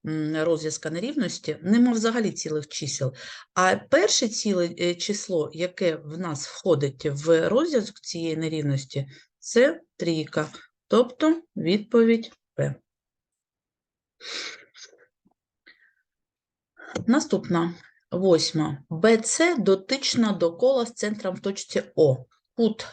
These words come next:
Б О, Б Ц О дорівнює двадцять градусів, знайти, е, кут Б А Ц. М, тобто цей кут треба знайти, Б А Ц. Ми знаємо властивість дотичної, дотична перпендикулярна до радіуса,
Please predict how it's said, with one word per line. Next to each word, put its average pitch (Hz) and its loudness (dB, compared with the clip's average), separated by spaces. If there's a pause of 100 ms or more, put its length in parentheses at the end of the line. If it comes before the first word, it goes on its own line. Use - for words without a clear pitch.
(120)
Б 180 2
О, 170 0
Б 180 4
Ц 180 -2
О 262 -4
дорівнює 208 -2
двадцять 170 -8
градусів, 185 -4
знайти, 175 -4 (380)
е, 170 6
кут 262 -6 (300)
Б 226 4 (180)
А 190 2 (120)
Ц. - -4 (1080)
М, 151 -4
тобто - 0
цей 180 -2
кут - -10
треба 143 -2
знайти, 151 -4
Б 165 0
А 170 -2
Ц. 131 -6 (1200)
Ми 180 2
знаємо 220 4
властивість 185 -2
дотичної, 185 -2
дотична 175 -2
перпендикулярна 170 -2
до 156 2
радіуса, 156 -4